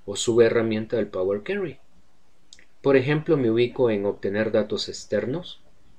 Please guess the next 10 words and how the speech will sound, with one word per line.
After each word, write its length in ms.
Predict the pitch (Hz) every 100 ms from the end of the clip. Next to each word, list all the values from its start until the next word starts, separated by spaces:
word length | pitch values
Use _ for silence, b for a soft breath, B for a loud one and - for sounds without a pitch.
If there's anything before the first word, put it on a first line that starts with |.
| -
desde 260 | 113 107 110
otras 320 | 104 101 -
fuentes 680 | 107 101 98 92 135 - - - - - - -
y 140 | 131 170
hago 140 | 185
un 140 | 139
clic 260 | 131 135 147
aquí 420 | 104 - 156 180 - - -
donde 280 | 101 92 95
dice 420 | 104 - -